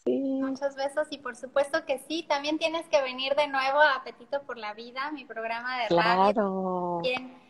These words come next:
Speaker 2: tienes muchas cosas hermosísimas que compartir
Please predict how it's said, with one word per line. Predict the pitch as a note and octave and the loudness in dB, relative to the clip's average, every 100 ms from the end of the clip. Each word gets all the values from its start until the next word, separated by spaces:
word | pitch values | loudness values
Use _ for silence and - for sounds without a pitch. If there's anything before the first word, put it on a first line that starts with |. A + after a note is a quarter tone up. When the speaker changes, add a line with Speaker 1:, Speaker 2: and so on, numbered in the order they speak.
| _ _ | _ _
Speaker 2:
tienes | C4+ C4 C4+ C#4 B3 | -4 -2 -2 -4 -6
muchas | C4 C#4 C#4+ D4+ | -4 -4 -2 -2
cosas | - C4 C4+ C4+ | -2 -4 -2 -2
hermosísimas | B3+ B3 A#3 A#3+ A#3+ C4 - C4 B3+ B3 | 0 0 -2 -4 -4 -8 -4 -2 -2 0
que | A#3+ A#3+ | -2 -2
compartir | A#3 A#3+ A3 G#3+ - B3 C4+ D#4 D#4+ | -4 0 0 0 -2 0 2 2 -2